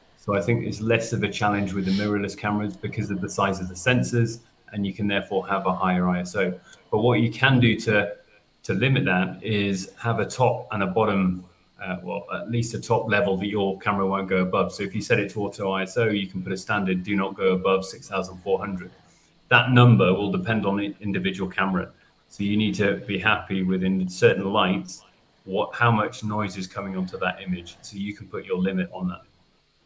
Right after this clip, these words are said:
So it can be a challenge, but, uh, um, I find it still, I don't, I don't put a limit on my camera,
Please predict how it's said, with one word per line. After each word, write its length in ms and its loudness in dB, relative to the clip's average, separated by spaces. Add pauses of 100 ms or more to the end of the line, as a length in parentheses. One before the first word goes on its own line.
So 340 4 (220)
it 140 0
can 200 4
be 100 8
a 80 2
challenge, 420 0
but, 440 0 (580)
uh, 260 -4 (340)
um, 460 -2 (180)
I 120 2
find 340 -2
it 120 -4
still, 500 0 (840)
I 100 6
don't, 260 8
I 40 4
don't 160 6
put 140 6
a 40 12
limit 240 6
on 100 0
my 100 0
camera, 500 0